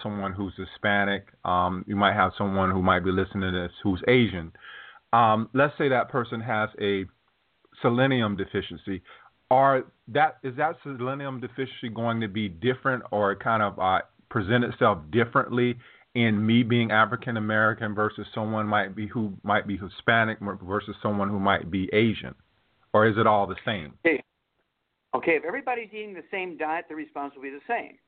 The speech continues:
Speaker 1: Mm-hmm.
Speaker 2: But in the black community, they tend to eat a lot of fried foods, fried chicken and fried fish and fried potatoes and fried okra and fried everything, right?
Speaker 1: Mm-hmm.
Speaker 2: Fried eggs. You go to the Asian community, they're eating rice and baked sweet potatoes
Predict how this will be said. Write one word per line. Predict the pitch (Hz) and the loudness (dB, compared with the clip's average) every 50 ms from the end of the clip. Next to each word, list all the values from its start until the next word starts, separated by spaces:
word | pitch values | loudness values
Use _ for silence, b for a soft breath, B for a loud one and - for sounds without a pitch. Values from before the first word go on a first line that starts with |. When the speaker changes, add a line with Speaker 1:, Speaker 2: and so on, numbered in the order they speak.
| _ _ _ _ _ _ _ 104 | _ _ _ _ _ _ _ -14
Speaker 1:
Mm-hmm. | 98 95 101 98 95 104 _ _ - | -12 -10 -10 -12 -12 -14 _ _ -16
Speaker 2:
But | 143 | -14
in | 139 | -12
the | 143 | -8
black | 117 160 185 220 233 - | -4 -2 -2 -2 -2 -4
community, | - 170 147 147 156 165 | -8 -8 -6 -6 -4 -4
they | 160 151 - - | -6 -8 -8 -8
tend | - 165 156 156 | -8 -6 -4 -4
to | 160 | -4
eat | 156 143 | -4 -4
a | 135 | -4
lot | 131 135 147 156 | -2 0 0 -2
of | 147 - | -2 -2
fried | - 147 151 170 202 196 - | 0 2 2 2 0 -2 -4
foods, | - 139 139 147 143 - | -4 -4 -4 -4 -6 -8
fried | - 127 139 147 151 151 - | -8 -4 -4 -4 -4 -4 -6
chicken | - 147 151 156 | -8 -8 -8 -8
and | 147 143 | -10 -8
fried | - 135 139 143 147 143 - - | -4 -2 -2 -2 -2 -2 -4 -4
fish | 139 143 143 - - | -2 -2 -2 -4 -8
and | 147 139 - | -14 -14 -10
fried | - 131 131 139 139 143 143 _ _ _ _ _ _ | -6 -4 -2 -2 -2 -2 -4 _ _ _ _ _ _
potatoes | - 139 139 147 143 143 143 147 135 - | -8 -4 0 2 4 4 4 4 2 -2
and | 135 131 123 | -6 -12 -4
fried | - 143 139 139 143 143 147 143 143 | 0 2 4 4 6 6 4 4 6
okra | 147 160 156 156 147 151 151 | 4 4 4 2 -2 -2 -2
and | 151 135 117 | -2 -4 -6
fried | - 139 139 147 143 | -4 -2 -2 0 0
everything, | 151 165 151 135 - 113 98 | 0 -2 -2 -4 -8 -12 -14
right? | 101 107 123 156 160 - _ _ _ _ _ _ _ _ _ _ _ _ - | -10 -8 -8 -8 -8 -10 _ _ _ _ _ _ _ _ _ _ _ _ -8
Speaker 1:
Mm-hmm. | 87 | 0
Speaker 2:
Fried | 104 135 139 147 151 156 160 | 2 4 4 4 4 2 -2
eggs. | 151 147 139 110 - - _ - - 131 | -4 -4 -6 -8 -12 -20 _ -20 -18 -16
You | 131 131 | -14 -10
go | 131 156 151 156 | -4 -4 -2 -2
to | 143 | -2
the | 135 147 | -4 -4
Asian | 190 220 240 220 170 127 | -6 -6 -6 -8 -12 -14
community, | - - 127 127 135 143 143 151 - - 139 | -12 -10 -8 -6 -6 -6 -6 -6 -8 -6 -4
they're | 170 180 | -4 -2
eating | 165 165 160 160 151 139 | 0 0 0 0 0 -2
rice | 131 131 139 143 156 151 151 - | 0 0 2 2 2 0 -2 -4
and | - 135 135 127 123 120 | -8 -8 -8 -8 -6 0
baked | 120 151 147 143 - | 2 2 2 2 0
sweet | - 190 196 - | -2 -2 -2 -4
potatoes | - - - - - - | -8 -12 -10 -10 -10 -10